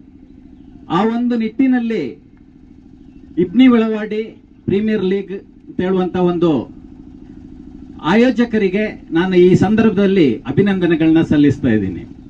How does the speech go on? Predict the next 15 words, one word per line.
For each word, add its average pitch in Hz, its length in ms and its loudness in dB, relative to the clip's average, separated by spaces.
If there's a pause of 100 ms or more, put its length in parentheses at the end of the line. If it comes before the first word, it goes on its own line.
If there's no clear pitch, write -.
(560)
ಸ್ವಾಮಿ 240 320 4
ವಿವೇಕಾನಂದ 233 540 -2
ಒಂದು 196 220 -8
ಮಾತು 185 260 -6
ಹೇಳ್ತಾರೆ, 139 580 -8 (1300)
ಮನುಷ್ಯನಿಗೆ 233 920 2 (300)
ಮೂರು 262 220 4
ತರದ 214 300 -2
ಬಲ 170 280 -2
ಬೇಕಂತೆ. 143 540 -8 (760)
ಒಂದು 214 280 2
ಆತ್ಮಬಲ, 208 760 -4 (1120)
ಇನ್ನೊಂದು 196 440 2
ದೇಹ 202 260 6
ಬಲ, 202 220 0